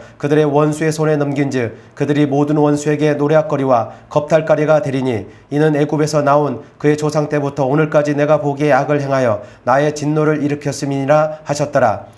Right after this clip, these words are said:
므낫세가 유다에게 범죄하게 하여 여호와께서 보시기에 악을 행한 것 외에도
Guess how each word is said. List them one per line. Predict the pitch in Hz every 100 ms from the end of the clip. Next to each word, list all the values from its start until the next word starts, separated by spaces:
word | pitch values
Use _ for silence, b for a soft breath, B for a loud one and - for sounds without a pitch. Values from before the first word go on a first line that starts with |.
| B B B -
므낫세가 | 156 170 170 156 151
유다에게 | 147 147 151 151 151
범죄하게 | 151 147 147 151 147 143
하여 | 139 131 117
여호와께서 | 139 156 160 156 151
보시기에 | 151 151 147 139 147
악을 | 139 131 147 151
행한 | 147 147
것 | 147 135
외에도 | 139 131 120 98